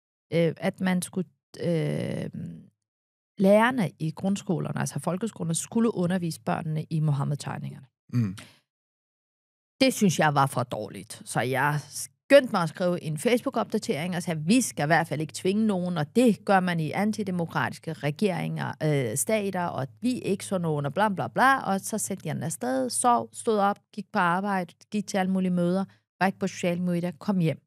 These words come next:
Speaker 2: Mm.
Speaker 1: Om aftenen, så åbner jeg sociale medier, så kan jeg se, der er nogen, der har simpelthen klippet en udtalelse fra en lektor fra Københavns Universitet, der skriver,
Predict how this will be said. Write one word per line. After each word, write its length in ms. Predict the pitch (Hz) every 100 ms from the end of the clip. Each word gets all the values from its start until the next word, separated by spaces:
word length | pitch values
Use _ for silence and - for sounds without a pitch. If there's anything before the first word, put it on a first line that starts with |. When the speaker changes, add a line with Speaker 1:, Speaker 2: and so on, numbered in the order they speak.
| _ _
Speaker 2:
Mm. 320 | 117 107 95 110 - _ _
Speaker 1:
Om 100 | 170
aftenen, 420 | 233 254 - 262 247
så 220 | 240 190
åbner 240 | 170 196
jeg 80 | 160
sociale 260 | - 143 160
medier, 260 | 220 320
så 140 | 262 294
kan 120 | 285
jeg 100 | 233
se, 260 | - 339 320 _ _ _ _ _ _ 202
der 60 |
er 100 | 214
nogen, 300 | 233 247 311
der 60 | 285
har 160 | - 208
simpelthen 380 | 262 233 214
klippet 640 | - - 208 190 302 381 320 _ -
en 160 | 220 196
udtalelse 640 | 214 262 - - 180 208
fra 160 | 185 190
en 140 | 185
lektor 440 | 180 208 - - 285 _ _ _
fra 100 | 170
Københavns 400 | - 165 175 -
Universitet, 500 | 151 139 - 320 294 _ _ _ _ _ _ _ _ _
der 60 | 185
skriver, 420 | - 262 -